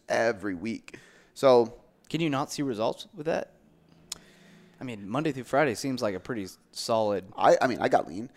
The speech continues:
Speaker 2: Yeah.
Speaker 1: But it was not a very good relationship with food.
Speaker 2: There we go.
Speaker 1: And especially because w-, the, the problem was is I was underperforming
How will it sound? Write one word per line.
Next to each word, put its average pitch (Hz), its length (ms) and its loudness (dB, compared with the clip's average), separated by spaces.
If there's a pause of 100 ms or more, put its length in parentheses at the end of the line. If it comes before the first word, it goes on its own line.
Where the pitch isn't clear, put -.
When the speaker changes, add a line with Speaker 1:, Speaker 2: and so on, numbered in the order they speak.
Speaker 2:
Yeah. 123 360 -2
Speaker 1:
But 123 280 6
it 123 100 2
was 117 260 0
not 110 240 4
a 117 40 4
very 104 340 2
good 101 320 -4
relationship 101 480 -4
with 80 120 -14
food. 113 300 -4
Speaker 2:
There 120 140 -2
we 90 120 -6
go. 85 80 -4
Speaker 1:
And 123 100 -2
especially 143 420 0
because 113 480 0 (380)
w-, 107 160 -18 (280)
the, 110 260 2
the 113 100 -2
problem 139 400 4
was 110 220 2
is 98 160 -10
I 113 120 4
was 113 380 -2 (520)
underperforming 110 760 -6